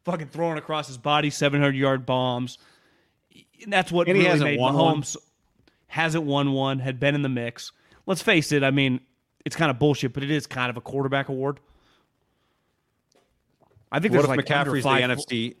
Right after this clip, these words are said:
Speaker 2: Offensive Player of the Month, uh, for, like, four more months?
Speaker 1: Would you say? I'd say he's the leader in the clubhouse, uh, for October.
Speaker 2: He's a leader in the clubhouse for this month. Um,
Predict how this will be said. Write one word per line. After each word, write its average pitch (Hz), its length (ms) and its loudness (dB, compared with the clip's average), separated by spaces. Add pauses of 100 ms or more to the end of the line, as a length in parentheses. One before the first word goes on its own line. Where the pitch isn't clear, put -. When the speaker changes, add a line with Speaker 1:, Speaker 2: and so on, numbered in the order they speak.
Speaker 2:
Offensive 117 460 -2
Player 117 200 0
of 107 80 0
the 101 60 -8
Month, 110 360 -6 (120)
uh, 113 240 -10
for, - 160 -14
like, - 160 -10 (640)
four 120 280 -6
more 110 180 -6
months? 113 380 -8 (1800)
Speaker 1:
Would 143 120 0
you 135 60 -4
say? 147 220 2
I'd 139 160 0
say 160 80 4
he's 147 140 4
the 139 40 -4
leader 147 200 4
in 139 80 4
the 131 40 -2
clubhouse, 143 480 2
uh, 135 180 2
for 143 200 0
October. 175 460 -2 (120)
Speaker 2:
He's 147 140 4
a 147 40 4
leader 160 200 6
in 165 40 4
the - 20 0
clubhouse 160 320 4
for 151 100 0
this 147 180 2
month. 117 360 0 (180)
Um, 110 600 0